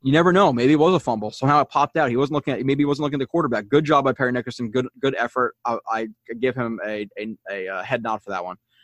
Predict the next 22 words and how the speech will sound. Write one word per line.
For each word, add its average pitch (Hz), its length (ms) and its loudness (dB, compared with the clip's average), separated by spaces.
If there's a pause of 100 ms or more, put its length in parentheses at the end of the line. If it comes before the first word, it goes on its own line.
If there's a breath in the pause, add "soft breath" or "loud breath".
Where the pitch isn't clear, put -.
(180)
Um, 113 440 -4 (760)
that's 143 220 -4
it 156 100 -6
from 139 100 -12
that 151 160 -6
game. 175 300 -4 (440 soft breath)
Uh, 110 100 -2
I 110 100 -2
hope 127 200 -8
I 117 40 -4
covered 127 260 -4
it 117 100 -2
well 123 200 0
for 139 100 -10
you 131 80 -4
guys, 127 320 0
at 110 160 -6
least 113 180 -10
from 113 140 -18
what 117 80 -4
I 131 140 0
saw. 143 300 0